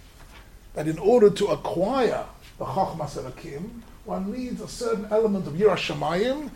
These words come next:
and that Yiras Shamayim qualifies you to absorb some of those ideas,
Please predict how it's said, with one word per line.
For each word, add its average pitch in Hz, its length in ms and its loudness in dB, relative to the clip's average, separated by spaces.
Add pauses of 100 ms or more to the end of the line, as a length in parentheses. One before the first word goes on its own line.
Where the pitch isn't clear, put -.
(220)
and 160 160 0
that 247 140 4
Yiras 214 320 6
Shamayim 214 840 2 (640)
qualifies 143 680 2
you 185 400 -4 (1500)
to 170 120 2
absorb 185 640 4
some 226 260 2
of 180 140 4
those 220 200 10
ideas, 170 760 2